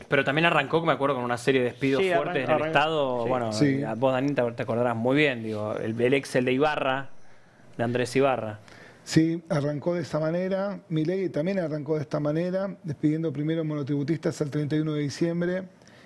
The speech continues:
Speaker 3: y ahora inicia todo este recorrido para alcanzar el objetivo de los cincuenta mil, que es lo que él promociona. Eh, por eso hay, hay que dar todo un debate, eh, muy fuerte con la sociedad,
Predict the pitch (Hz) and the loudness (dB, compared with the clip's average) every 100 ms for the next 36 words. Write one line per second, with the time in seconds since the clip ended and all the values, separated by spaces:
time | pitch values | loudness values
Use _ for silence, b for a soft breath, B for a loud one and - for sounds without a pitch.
0 | B 151 139 139 151 156 156 151 151 147 | B 2 4 2 0 0 0 0 -2 -2
1 | 147 147 151 - 156 143 160 156 147 143 | -4 -2 -2 0 0 2 0 0 0 -2
2 | 147 143 170 165 147 143 147 139 143 135 | -2 -2 0 -2 -2 -2 -2 -2 -2 0
3 | 151 156 123 135 160 156 147 - 139 143 | 2 2 -2 -2 0 0 -2 -6 -4 -4
4 | 139 147 170 180 160 120 135 127 139 127 | -2 0 0 -2 -4 -2 -2 -2 -2 -2
5 | 120 117 B B B - 147 135 147 143 | -4 -8 B B B 0 2 2 0 -2
6 | 120 175 170 170 180 180 B B B B | 0 0 2 -2 -4 -8 B B B B
7 | B - 151 147 143 139 120 165 170 196 | B 0 2 2 0 -2 0 0 0 -2
8 | 180 - - 165 170 170 160 175 170 170 | -2 -4 0 0 2 -2 -2 -4 -4 0
9 | 156 165 165 165 156 151 147 139 131 B | 0 0 0 -2 0 0 -2 -2 -6 B
10 | B B - 147 143 160 - 180 175 151 | B B -2 2 2 0 -2 -2 -2 -2
11 | 135 123 160 170 185 196 | -4 -4 0 0 0 -4